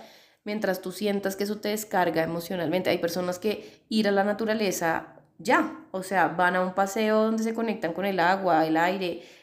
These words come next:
tocan el pasto y es como, "Uf, me siento mucho mejor", ¿sí? Pero es como liberar. Cuando no liberamos, es como una olla a presión,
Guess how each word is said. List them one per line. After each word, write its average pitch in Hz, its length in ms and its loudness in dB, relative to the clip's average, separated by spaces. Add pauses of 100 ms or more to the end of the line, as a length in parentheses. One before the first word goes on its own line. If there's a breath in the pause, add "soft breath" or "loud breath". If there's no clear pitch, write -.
(140 loud breath)
tocan 196 260 -2
el 220 180 -4
pasto 226 360 2
y 277 80 2
es - 100 -4
como, 226 240 -2
"Uf, 269 420 -4
me 196 120 -8
siento 180 260 -10
mucho 185 220 -8
mejor", 226 320 -4 (560 soft breath)
¿sí? 220 220 -4
Pero 226 200 2
es 190 160 0
como 202 260 -4
liberar. 214 640 -2 (200 loud breath)
Cuando 196 300 -2
no 190 120 0
liberamos, 208 720 0 (120)
es 165 140 -10
como 180 300 -6
una 165 260 -2
olla 165 200 2
a 165 40 -6
presión, 170 580 -4